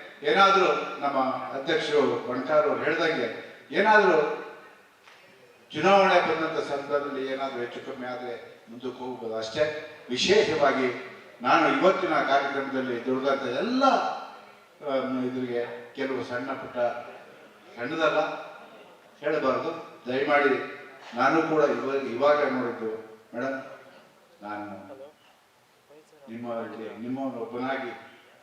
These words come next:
ನಿಮ್ಮನ್ನ ನಮ್ಮ ನಿರ್ಮಾಪಕ ಸಂಘದ ಪರವಾಗಿ ನಿಮ್ಮನ್ನ ನಾನು ಗೌರವಿಸ್ತೀನಿ, ಮತ್ತೆ ಕ್ಷಮೆ ಕೇಳ್ತೀನಿ. ಏನೋ ಮಾ-,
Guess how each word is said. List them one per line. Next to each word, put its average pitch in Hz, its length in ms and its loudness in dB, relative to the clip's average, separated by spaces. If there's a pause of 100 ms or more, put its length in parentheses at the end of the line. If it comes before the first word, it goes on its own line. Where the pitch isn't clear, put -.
(100)
ನಿಮ್ಮನ್ನ 117 320 -12 (680)
ನಮ್ಮ 117 160 -12 (160)
ನಿರ್ಮಾಪಕ 139 480 -8
ಸಂಘದ 107 340 -12
ಪರವಾಗಿ 101 500 -12 (600)
ನಿಮ್ಮನ್ನ 110 340 -8 (880)
ನಾನು 156 180 -2 (180)
ಗೌರವಿಸ್ತೀನಿ, 165 600 -2 (300)
ಮತ್ತೆ 120 220 -6 (480)
ಕ್ಷಮೆ 131 340 -8
ಕೇಳ್ತೀನಿ. 123 360 -8 (200)
ಏನೋ 208 220 -8
ಮಾ-, 127 360 -2